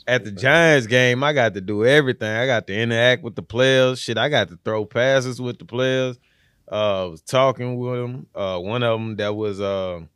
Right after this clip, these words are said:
not playing had Jordan ones on, and me and him was throwing passes and shit, and then he was talking about Jordan ones. So, and then we won,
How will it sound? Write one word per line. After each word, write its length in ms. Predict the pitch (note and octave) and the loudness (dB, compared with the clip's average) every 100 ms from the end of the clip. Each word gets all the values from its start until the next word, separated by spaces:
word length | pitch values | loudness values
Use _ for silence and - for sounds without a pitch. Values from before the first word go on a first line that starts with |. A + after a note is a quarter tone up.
| _ _ _ _ - | _ _ _ _ -6
not 320 | G2+ G#2+ - | -2 -2 -2
playing 400 | A#2 C3+ B2+ A2 | 0 0 2 0
had 260 | A2 G#2 | 0 -2
Jordan 380 | F2 A2 A2 G2+ | -4 -4 -2 -4
ones 320 | A2 A2+ G#2+ | -4 -4 -4
on, 400 | G#2+ A2 A2 A2+ - | -4 -4 -6 -8 -10
and 400 | F#2+ F#2+ F2+ F#2 | -8 -6 -6 -6
me 120 | G2+ | -6
and 80 | G#2 | -4
him 120 | G#2+ | -6
was 80 | F2+ | -6
throwing 240 | A2 G2 E2+ | -6 -6 -4
passes 400 | G#2 G#2 G2+ G2 | -2 0 -2 -6
and 140 | G2 | -10
shit, 260 | - G#2 G2+ | -8 -8 -6
and 100 | F#2 | -6
then 100 | F#2+ | -6
he 60 | |
was 80 | F#2+ | -8
talking 280 | - G2+ F#2+ | -6 -6 -6
about 200 | F#2 F2 | -8 -10
Jordan 380 | F2 G2 F#2 F2+ | -8 -8 -8 -10
ones. 360 | G2+ G2+ G2 - _ _ _ _ | -10 -8 -10 -14 _ _ _ _
So, 320 | - A2 G2+ G2 | -8 -2 -2 -2
and 140 | A2+ | 0
then 180 | C#3+ C#3+ | 2 2
we 120 | B2 | 0
won, 480 | G#2 C3+ C#3 A2+ | 0 0 0 0